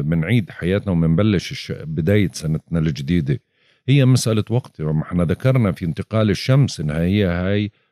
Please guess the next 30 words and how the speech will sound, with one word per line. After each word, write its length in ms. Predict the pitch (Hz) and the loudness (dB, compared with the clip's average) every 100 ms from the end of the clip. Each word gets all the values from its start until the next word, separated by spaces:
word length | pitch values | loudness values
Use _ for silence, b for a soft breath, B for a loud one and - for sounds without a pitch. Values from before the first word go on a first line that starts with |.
| _ | _
فترة 400 | - 139 139 120 | -4 -2 0 0
متعبة، 580 | 101 101 - 82 73 60 - _ _ _ - | 4 2 2 -2 -2 -4 -10 _ _ _ -16
عشان 320 | 92 98 95 | -6 -2 0
هيك، 280 | 90 123 113 _ _ | 4 2 0 _ _
يعني، 220 | 90 82 85 | -4 0 2
ما 120 | 107 | 2
تزعلوا 460 | 110 90 90 87 101 | 0 -2 -2 0 2
مني، 220 | 110 67 | 2 0
بس، 340 | 55 64 - - | -6 -12 -12 -6
يعني، 360 | 80 80 85 - | -4 -2 -2 -2
اعرفوا 540 | 147 110 82 - 127 143 | 0 0 -2 -4 -4 -2
إنه 420 | 110 127 127 - - - | -2 -2 -2 -4 -6 -6
بغاوز 560 | 110 131 156 92 71 | -2 0 2 0 -2
أنا 200 | - 78 | -2 0
معاكم 400 | 78 80 78 - | 0 -2 -4 -6
شوي، 480 | 73 - 73 69 65 | -12 -4 -2 -2 -4
يعني. 760 | 67 - 65 71 95 160 165 147 _ | -8 -12 -8 -4 -2 -2 -4 -12 _
<laughs> 1040 | - 90 71 95 80 98 85 - 98 - - - _ _ _ b b b b b b - | -10 -8 -2 0 0 0 0 -2 -6 -8 -10 -20 _ _ _ b b b b b b 0
طيب، 300 | 95 76 - _ _ _ _ - | 2 2 -4 _ _ _ _ 0
بالنسبة 420 | 135 180 156 160 | 4 4 4 2
ل-، 340 | 143 135 123 | 4 4 2
طبعا 600 | - 107 110 101 95 85 - | -2 0 0 2 0 0 0
توقعاتنا 580 | 76 - 82 95 87 | -2 -2 -2 -2 -2
اليوم، 380 | 78 98 156 160 | 0 4 4 4
القمر 760 | 151 139 147 139 123 143 135 120 | 4 2 2 2 2 2 4 2
موجود 380 | 110 82 87 - | 0 0 -2 -2
في 120 | 78 | -2
بيت 240 | 85 82 | -2 -2
المتاعب 600 | 78 71 - 98 104 147 | -2 -2 -2 0 2 0
لغاية 440 | 92 80 101 98 | 0 0 2 0